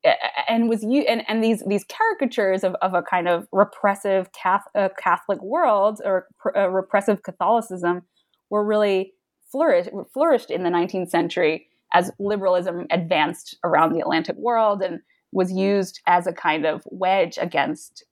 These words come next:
um, a political wedge against church power, you know, a way of kind of riling up anti-clerical sentiment.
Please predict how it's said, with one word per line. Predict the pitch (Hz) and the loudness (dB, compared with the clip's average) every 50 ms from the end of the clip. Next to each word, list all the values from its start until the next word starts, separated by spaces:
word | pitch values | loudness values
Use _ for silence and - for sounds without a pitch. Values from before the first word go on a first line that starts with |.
| _ _ _ _ _ - | _ _ _ _ _ -2
um, | 190 180 170 165 165 156 151 151 | 0 2 2 2 2 0 -4 -2
a | 156 170 | -2 -4
political | 180 - - 202 196 190 185 185 - 190 170 165 | -2 0 0 0 2 0 0 -2 -2 -2 -2 0
wedge | - 165 160 160 160 - | 0 0 0 0 0 -2
against | - 151 156 156 - - - - - | -4 -4 -4 -4 -4 -6 -8 -12 -12
church | - - 190 175 175 - | -8 -6 -6 -6 -6 -10
power, | - - 185 180 202 196 165 139 131 - _ _ _ _ _ _ _ _ _ _ _ - | -10 -4 -2 0 0 0 -2 -4 -6 -10 _ _ _ _ _ _ _ _ _ _ _ -10
you | 214 220 | -6 -4
know, | 202 | -2
a | 156 185 | -2 0
way | 190 185 202 | 0 0 0
of | 180 170 - | 0 -2 -4
kind | - 180 170 | -4 -4 -4
of | 175 180 - - _ | -4 -6 -10 -16 _
riling | - 175 185 175 170 180 180 180 175 180 | -8 -4 -2 0 0 0 0 0 0 0
up | 180 175 175 - | 0 0 0 -2
anti-clerical | 165 185 185 180 - 196 185 180 - - 190 170 175 190 190 - - - | -2 -2 -2 -2 0 0 0 0 0 -2 0 0 0 0 -2 -4 -8 -6
sentiment. | - - 269 285 269 277 247 - - - - | -2 2 4 4 4 2 0 -2 -4 -8 -10